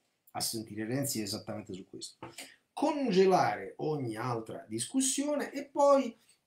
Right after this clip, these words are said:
approvare prima in Consiglio dei Ministri e poi in Parlamento il recovery e poi magari venti giorni dopo, venticinque giorni dopo, un mese dopo,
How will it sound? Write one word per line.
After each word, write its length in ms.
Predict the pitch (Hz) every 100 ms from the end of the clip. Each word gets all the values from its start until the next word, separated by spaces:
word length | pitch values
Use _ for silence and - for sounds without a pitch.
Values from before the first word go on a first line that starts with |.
| -
approvare 800 | - 170 - 165 175 175 - - - _ _ _
prima 260 | - 147 160
in 80 | 135
Consiglio 340 | 151 139 139
dei 80 | 135
Ministri 280 | 151 131 110
e 40 |
poi 180 | - 139
in 60 | 123
Parlamento 500 | 120 120 135 123 151
il 80 |
recovery 520 | 220 269 285 285 262 269
e 40 |
poi 240 | 269 185 - _ _ -
magari 420 | 165 202 165 - - 123 - -
venti 640 | 110 120 127 160 190 165
giorni 300 | 151 160 151
dopo, 280 | 139 - 123
venticinque 560 | 120 131 139 156 170 160
giorni 300 | 151 156 156
dopo, 240 | 170 113
un 100 | 135
mese 260 | 185 226 277
dopo, 440 | 247 247 - -